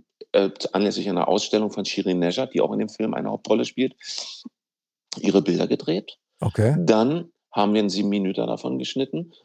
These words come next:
Speaker 1: und sind auf Wanderschaft gegangen und haben das angeboten.
Speaker 2: Ui, okay.
Speaker 1: Und dann über meinen Agenten, äh, der eine Empfehlung aus, äh,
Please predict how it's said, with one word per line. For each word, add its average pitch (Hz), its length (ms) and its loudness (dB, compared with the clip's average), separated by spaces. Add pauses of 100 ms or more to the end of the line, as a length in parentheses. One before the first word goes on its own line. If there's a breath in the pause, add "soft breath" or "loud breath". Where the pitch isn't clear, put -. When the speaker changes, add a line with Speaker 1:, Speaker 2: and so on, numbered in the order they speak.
(100)
Speaker 1:
und 113 160 2
sind 110 140 0
auf - 140 -2
Wanderschaft 95 500 -2
gegangen 135 220 0
und 131 60 -4
haben 139 100 -6
das - 120 -6
angeboten. 123 600 2 (640)
Speaker 2:
Ui, 117 240 2 (200)
okay. 123 420 4 (680)
Speaker 1:
Und 107 200 6
dann 120 240 2 (840)
über 107 180 4
meinen 95 200 2
Agenten, 101 640 -2 (420 soft breath)
äh, 104 320 0
der 101 120 4
eine 101 160 2
Empfehlung 101 440 0
aus, 117 160 2
äh, 104 600 0